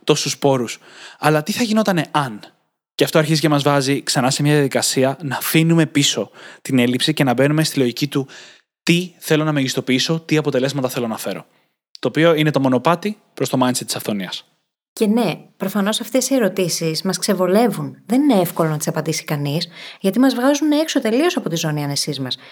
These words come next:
Speaker 2: Πολλοί από εμάς δεν τολμάμε καν να θέσουμε τέτοιες παράλογες ερωτήσεις στον εαυτό μας. Ερωτήσεις που εμείς θεωρούμε παράλογες, έτσι; Όμως, αν δεν τολμάς να θέσεις το ερώτημα, πώς περιμένεις να σκεφτείς με διαφορετικό τρόπο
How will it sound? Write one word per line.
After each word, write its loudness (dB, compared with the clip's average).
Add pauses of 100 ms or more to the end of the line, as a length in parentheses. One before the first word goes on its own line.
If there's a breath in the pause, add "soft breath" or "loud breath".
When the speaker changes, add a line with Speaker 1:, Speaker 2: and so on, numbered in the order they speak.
(340 loud breath)
Speaker 2:
Πολλοί 4
από 2
εμάς 2
δεν 0
τολμάμε 2
καν 0
να 2
θέσουμε 0
τέτοιες -2
παράλογες 0
ερωτήσεις -4
στον -4
εαυτό -4
μας. -8 (260)
Ερωτήσεις 2
που 4
εμείς 4
θεωρούμε 0
παράλογες, -2
έτσι; -4 (500)
Όμως, 0
αν 2
δεν 0
τολμάς 2
να 0
θέσεις -2
το 0
ερώτημα, 0 (360 loud breath)
πώς 2
περιμένεις 6
να 2
σκεφτείς 2
με 0
διαφορετικό -2
τρόπο 0